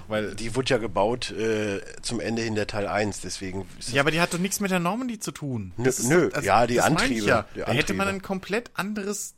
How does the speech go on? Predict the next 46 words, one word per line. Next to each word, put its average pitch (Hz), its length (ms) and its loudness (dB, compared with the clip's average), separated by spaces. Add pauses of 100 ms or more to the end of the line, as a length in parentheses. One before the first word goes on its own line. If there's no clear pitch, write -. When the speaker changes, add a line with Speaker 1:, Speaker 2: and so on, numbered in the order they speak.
(120)
Speaker 2:
Design 180 340 -2
machen 190 240 -12
können. 95 240 -8 (1300)
Speaker 1:
Ich 139 120 0
Speaker 2:
So. - 60 4
Speaker 1:
find's 226 240 8
irgendwie, 196 460 4 (420)
übrigens, 165 500 4
wo 143 100 2
ihr 131 100 4
sagtet, 147 280 4
Speaker 2:
Hätte 156 60 0
Speaker 1:
mit 208 80 0
Speaker 2:
ich - 60 4
Speaker 1:
den - 40 4
Speaker 2:
ein - 20 0
bisschen 196 160 4
mehr - 0 -
Speaker 1:
Zeitenzuteilungen, 131 840 4
Speaker 2:
was 147 80 -2
anderes 113 180 -6
Speaker 1:
ich - 60 -
find 156 140 -2
das 147 100 2
Speaker 2:
gehofft, - 60 -2
Speaker 1:
mittlerweile 131 420 4
auch - 300 -2
noch 127 240 -2
immer 151 300 2
relativ 156 380 0
schwierig, 143 400 -4
da 139 80 2
eine 143 120 2
Zeitenzuteilung. 101 840 -2 (300)
Weil 110 100 4
manchmal 160 360 6
denk 175 260 6
ich, 185 200 0 (360)
okay, 123 440 4
die, 131 240 -2
mit 131 200 2
der 147 120 8
Information 175 600 8
kann 135 140 8
man 127 100 10
sagen, 123 440 4